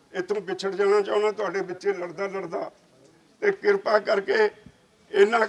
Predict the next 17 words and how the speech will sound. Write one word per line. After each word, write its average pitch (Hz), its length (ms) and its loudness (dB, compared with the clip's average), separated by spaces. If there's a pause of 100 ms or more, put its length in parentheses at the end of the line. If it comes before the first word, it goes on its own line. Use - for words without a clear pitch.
ਕਸ਼ਟ 214 240 2
ਜ਼ਰੂਰ 202 400 -4
ਕਰਿਓ, 220 480 0
ਇੱਥੋਂ 220 300 -4
ਜਿੱਥੇ 202 280 -2
ਬੈਠੇ 180 340 0
ਹੋ 208 120 4
ਇੱਥੋਂ 202 320 0
ਉੱਠਿਓ 196 400 2
ਨਾ। 156 240 -2 (440)
ਮੈਂ 226 140 2
ਬਹੁਤ 208 340 0
ਗੱਲਾਂ 220 280 2
ਕਰਨੀਆਂ 220 420 0
ਅੱਜ 254 100 0
ਤੁਹਾਡੇ 190 320 -2
ਨਾਲ, 214 300 4